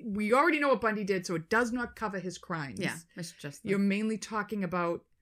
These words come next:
Speaker 1: he never, until the very end of the movie, even admits to doing it,
Speaker 2: Mm-hmm.
Speaker 1: because he didn't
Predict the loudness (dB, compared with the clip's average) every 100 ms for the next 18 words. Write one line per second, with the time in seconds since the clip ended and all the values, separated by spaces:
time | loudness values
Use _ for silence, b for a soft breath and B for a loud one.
0 | _ _ -4 2 2 2 2 2 2 0
1 | -6 -4 -4 -2 -2 -2 -4 -2 -2 -2
2 | -4 -6 -4 -6 -2 -2 -2 -6 -10 -4
3 | -2 -2 -6 -4 -2 -2 -2 -4 0 2
4 | 0 -6